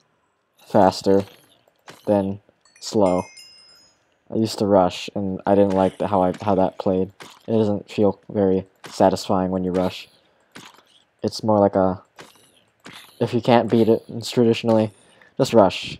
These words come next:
It's more like a last minute. It's just if you're bad, and you can't really pace yourself, then you rush.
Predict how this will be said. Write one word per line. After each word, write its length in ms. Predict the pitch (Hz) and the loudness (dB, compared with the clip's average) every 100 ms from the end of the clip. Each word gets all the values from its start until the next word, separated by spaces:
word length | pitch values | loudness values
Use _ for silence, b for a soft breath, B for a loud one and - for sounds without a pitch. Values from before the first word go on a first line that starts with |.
| - | -18
It's 140 | - - | -14 -2
more 140 | 143 | 2
like 100 | 131 | 4
a 60 | 101 | 4
last 260 | 104 98 | 2 0
minute. 240 | 98 90 85 | -4 -8 -8
It's 100 | 104 | -8
just 180 | 135 139 - | -8 -10 -10
if 120 | 113 - | -8 -6
you're 120 | 90 | -4
bad, 400 | 92 87 87 - _ _ _ _ _ - - - | -2 0 -4 -8 _ _ _ _ _ -20 -20 -14
and 120 | 107 | -12
you 60 | 95 | -8
can't 240 | 110 95 | -6 -4
really 360 | 98 98 98 101 _ _ _ _ _ _ _ _ _ _ _ _ _ - 113 - | -2 -2 -4 -10 _ _ _ _ _ _ _ _ _ _ _ _ _ -18 -12 -6
pace 260 | 98 92 | -4 -4
yourself, 480 | 92 - 92 92 _ _ _ _ _ _ | -6 -4 -4 -4 _ _ _ _ _ _
then 140 | 104 98 | -4 -2
you 100 | 90 | -4
rush. 440 | 90 92 - - | -4 -6 -10 -20